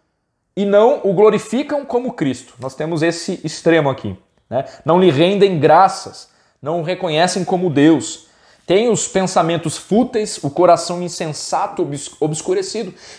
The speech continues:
Querem um Deus, então, controlável, né? Aí o versículo vinte e três, "Mudaram a glória do Deus incorruptível em semelhança da imagem do homem incorruptível, bem como de aves, quadrúpedes e répteis."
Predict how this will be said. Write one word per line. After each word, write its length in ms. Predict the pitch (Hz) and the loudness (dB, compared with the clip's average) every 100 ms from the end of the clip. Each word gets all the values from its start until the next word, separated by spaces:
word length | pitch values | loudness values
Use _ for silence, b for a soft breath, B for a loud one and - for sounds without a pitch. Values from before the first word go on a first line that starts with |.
| - | 2
Querem 300 | 208 269 277 | 4 6 2
um 140 | 247 | 0
Deus, 300 | 190 214 247 | 4 4 4
então, 320 | 214 208 226 | -4 -6 -8
controlável, 1040 | 226 220 262 262 226 160 170 160 110 104 82 | -6 -8 -6 -4 -2 0 0 0 -4 -10 -12
né? 220 | 113 151 | -8 -4
Aí 120 | 143 143 | -2 0
o 60 | |
versículo 480 | 156 160 170 170 165 | -2 -2 -6 -2 -2
vinte 280 | 135 165 - | -2 -4 -8
e 40 | |
três, 640 | - 131 160 151 - - b b b b b _ - | -2 2 4 2 -4 -14 b b b b b _ -8
"Mudaram 480 | 127 135 170 220 | 0 4 4 4
a 40 | 196 | 0
glória 300 | 156 185 196 | 4 4 4
do 100 | 165 | 0
Deus 260 | 143 175 | 0 0
incorruptível 640 | 160 165 170 175 - 247 320 | -2 -6 -8 -10 -10 -8 -8
em 60 | |
semelhança 640 | - 262 254 220 208 226 220 | -8 -6 -2 0 0 0 0
da 120 | 226 | 2
imagem 380 | 202 170 214 214 | 4 4 4 0
do 120 | 180 | -2
homem 220 | 180 220 | -2 -2
incorruptível, 680 | 214 202 190 - 220 240 131 | -2 -4 -4 -6 -4 -2 -4
bem 220 | 104 170 | -2 -2
como 260 | 180 190 175 | 0 0 0
de 120 | 131 | 4
aves, 420 | 131 170 196 185 - | 6 6 4 -2 -4
quadrúpedes 720 | 170 131 147 165 - 185 160 | -4 -2 -4 -6 -12 -12 -8
e 80 | 170 | -4
répteis." 680 | 160 202 - - - - | -2 -2 -6 -12 -12 -18